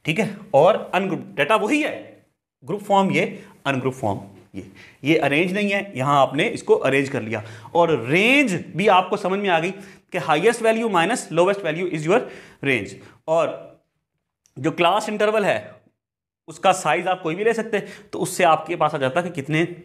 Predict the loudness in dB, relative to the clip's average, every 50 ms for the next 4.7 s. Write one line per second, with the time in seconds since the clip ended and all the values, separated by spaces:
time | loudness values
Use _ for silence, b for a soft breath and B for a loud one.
0 | -6 -2 0 0 0 0 -2 0 0 0 0 0 -4 -2 0 0 0 0 -2 -2
1 | 0 0 0 0 0 -4 -4 -2 -2 0 0 0 0 2 2 0 0 -2 B B
2 | B B B -2 0 0 0 -2 -2 -2 2 2 2 2 2 0 0 0 -2 -2
3 | -2 -2 -2 2 2 4 4 2 0 0 0 0 0 -2 -4 -2 2 2 4 4
4 | 4 2 2 0 -2 -4 -6 -4 -4 -2 -4 -4 -6